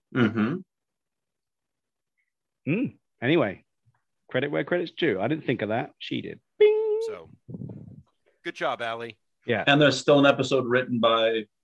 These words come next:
Speaker 1: uh, co-written by Dave Filoni coming up, and, you know, everyone's like, "Oh, he's gonna put Cad Bane in it. He could put, maybe he puts in Hondo," you know?
Speaker 2: We have so many options, and that's
Speaker 3: Right.
Speaker 2: what I'm excited for, is
Speaker 1: Yeah.
Speaker 2: I don't care which one it is, to be honest with you.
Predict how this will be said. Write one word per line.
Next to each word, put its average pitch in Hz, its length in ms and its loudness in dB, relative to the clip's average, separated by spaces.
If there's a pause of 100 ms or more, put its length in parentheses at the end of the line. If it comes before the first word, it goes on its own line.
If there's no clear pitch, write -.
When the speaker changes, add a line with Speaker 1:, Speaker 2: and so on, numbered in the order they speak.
(720)
Speaker 1:
uh, 104 240 2
co-written 120 340 0
by 113 160 4
Dave 104 280 -2
Filoni 120 320 0
coming 98 280 -6
up, 98 180 -4
and, 101 160 -4
you 104 60 -2
know, 101 80 -2
everyone's 101 240 -6
like, 98 180 -6
"Oh, - 100 0
he's 135 100 -2
gonna 123 160 0
put - 220 -2
Cad 123 200 0
Bane 135 240 2
in 98 120 -2
it. 85 100 -10
He - 80 -20
could 113 160 -8
put, 113 260 0
maybe 104 160 -4
he 110 140 -4
puts - 400 -4
in 123 140 0
Hondo," 120 440 0 (760)
you 107 100 -4
know? 95 220 -4 (340)
Speaker 2:
We 156 180 4
have 151 260 4
so 143 460 2
many 139 240 2
options, 151 560 -2
and 120 160 -6
that's 117 340 -8
Speaker 3:
Right. 123 60 -6
Speaker 2:
what 107 140 -6
I'm 107 320 -6
excited 98 500 -8
for, 95 300 -8
is 104 100 -4
Speaker 1:
Yeah. 123 120 4
Speaker 2:
I - 20 4
don't 143 260 0
care 135 380 2
which 127 260 -4
one 123 140 -4
it 101 80 -8
is, 117 220 -4
to - 100 -18
be 117 120 -2
honest 113 320 -6
with 117 120 -4
you. 123 260 0